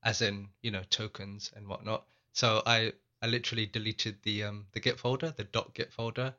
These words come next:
and I had to start from scratch from that sense, so that the Git history was clean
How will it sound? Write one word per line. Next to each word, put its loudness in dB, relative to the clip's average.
and -8
I -4
had -2
to -2
start 4
from -4
scratch 4
from -4
that 4
sense, -4
so 4
that 2
the -2
Git -2
history 2
was 0
clean -6